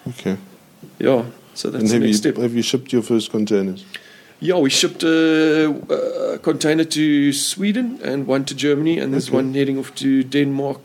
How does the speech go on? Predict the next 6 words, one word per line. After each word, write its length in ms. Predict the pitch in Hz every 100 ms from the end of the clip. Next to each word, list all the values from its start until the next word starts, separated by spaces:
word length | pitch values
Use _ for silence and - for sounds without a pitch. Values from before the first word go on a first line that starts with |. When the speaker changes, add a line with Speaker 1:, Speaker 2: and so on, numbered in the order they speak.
| - - -
Speaker 2:
hopefully 560 | 139 131 - 139 139 139
next 260 | 139 139
month. 260 | 165 156 - - -
Speaker 1:
Cash 240 | 127 117
up 100 | 117
front? 340 | - 123 101